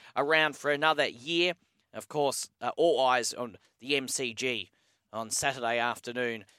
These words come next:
for that game against Geelong, the grand final. But Swans fans, are you happy with that? Um, are you happy he's gonna be going around one more year? Even though, look, and I'm, I don't watch every game of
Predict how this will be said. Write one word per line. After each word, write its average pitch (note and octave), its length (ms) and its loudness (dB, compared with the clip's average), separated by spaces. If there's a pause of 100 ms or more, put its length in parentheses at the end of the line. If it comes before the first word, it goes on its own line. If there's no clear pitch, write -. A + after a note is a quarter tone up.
(120)
for C#3 180 -2
that B2 180 -2
game B2+ 220 0
against C3 320 -2
Geelong, B2+ 380 -2
the C3 80 -6
grand C3+ 320 0
final. D#3+ 400 2
But D3+ 240 0 (160)
Swans F#3 360 0
fans, G3 280 0
are - 20 -4
you D3+ 80 -4
happy F#3 240 -4
with D3+ 140 -4
that? F#3 240 2 (580)
Um, A#2+ 360 -8 (140)
are A#2+ 60 -14
you A2+ 100 -8
happy D#3 260 -2
he's C3+ 100 -8
gonna D3 180 -2
be C#3 80 -4
going C#3 260 0
around C3 320 -2
one C#3 300 0
more C3 240 -2
year? C3+ 400 -2 (180)
Even A#3+ 300 -4
though, E3 280 4 (520)
look, B2 140 -8
and B2 100 0
I'm, C3 220 2
I A#2+ 80 -4
don't A#2+ 160 -2
watch A#2+ 200 -2
every C#3 200 -4
game C3 260 0
of A#2 160 -8